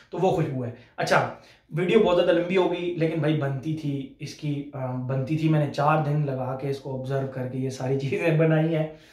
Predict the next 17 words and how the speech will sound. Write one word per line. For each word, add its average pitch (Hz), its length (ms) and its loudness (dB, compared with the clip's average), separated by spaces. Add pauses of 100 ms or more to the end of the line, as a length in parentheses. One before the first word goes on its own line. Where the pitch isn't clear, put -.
(240)
खैर, - 440 2 (260)
अ, 170 480 4
ये 185 280 4
हो 208 160 8
गई 214 120 6
इसकी - 300 -2
खुशबू। 139 540 -4 (200)
Longevity 220 840 2 (180)
eternal 208 400 2
type 151 260 4
है, 120 320 -6
Fabric 160 280 0
के 202 60 -2
ऊपर 196 180 2
आपने 180 240 2
लगा 147 300 2
लिया, 175 400 2